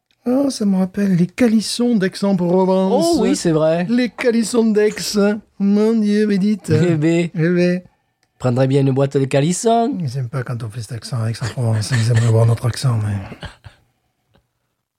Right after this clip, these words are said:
Speaker 1: Hmm, ouais, ça, ça, c'est sympa. C'est sympathique, hein,
Speaker 2: On a
Speaker 1: voilà.
Speaker 2: vraiment l'impression d'avoir un, un, le nez sur un gâteau.
Speaker 1: Oui, c'est ça, ouais, vraiment.
Speaker 2: Alors, on pourrait penser que ça soit un peu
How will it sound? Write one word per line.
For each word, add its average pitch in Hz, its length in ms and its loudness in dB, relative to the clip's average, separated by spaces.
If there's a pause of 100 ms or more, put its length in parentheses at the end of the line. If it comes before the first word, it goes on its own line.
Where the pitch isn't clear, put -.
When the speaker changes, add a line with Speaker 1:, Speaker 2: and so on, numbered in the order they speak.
(360)
Speaker 1:
Hmm, 196 300 2
ouais, 294 180 2
ça, 185 220 0
ça, 156 160 -6
c'est 185 160 -8
sympa. 175 440 0 (1000)
C'est 185 120 -6
sympathique, 156 560 0
hein, 240 80 -2
Speaker 2:
On - 20 -2
a - 80 -4
Speaker 1:
voilà. 123 140 4
Speaker 2:
vraiment 160 380 2
l'impression 135 580 -2
d'avoir 117 340 2
un, 104 280 0
un, 110 200 -2
le 113 220 0
nez 147 400 2
sur 135 400 -2
un 120 160 2
gâteau. 123 400 0 (160)
Speaker 1:
Oui, 208 180 2
c'est 196 100 -8
ça, 160 280 -2
ouais, 131 180 -2
vraiment. 175 400 -2 (540)
Speaker 2:
Alors, 120 180 2
on 120 100 0
pourrait 160 240 -2
penser 156 480 0
que 117 420 -2
ça 107 260 -2
soit 101 1000 0
un 85 80 -2
peu 98 500 0